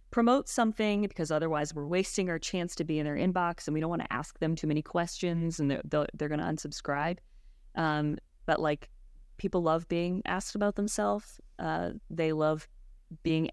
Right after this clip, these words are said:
asked to give input, if, especially if they have already invested in your brand.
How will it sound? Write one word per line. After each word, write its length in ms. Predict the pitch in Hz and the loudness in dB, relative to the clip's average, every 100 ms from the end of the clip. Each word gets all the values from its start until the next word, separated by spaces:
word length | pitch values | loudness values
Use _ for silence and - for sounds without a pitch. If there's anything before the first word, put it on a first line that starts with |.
| - | -2
asked 320 | 151 - - | -2 -4 -6
to 100 | 190 | -2
give 180 | 165 156 | 0 0
input, 460 | 156 156 - 233 - | 0 -2 0 0 0
if, 160 | 175 - | -6 -10
especially 420 | - 170 156 175 | -8 -6 -4 -4
if 100 | 160 | -4
they 280 | - 156 156 | 0 0 0
have 180 | 165 151 | -2 -4
already 340 | 143 143 143 - | -2 -2 -4 -4
invested 400 | 143 139 - 202 | -6 -6 -2 2
in 80 | 233 | 4
your 80 | 240 | 4
brand. 360 | 247 240 240 | 2 2 0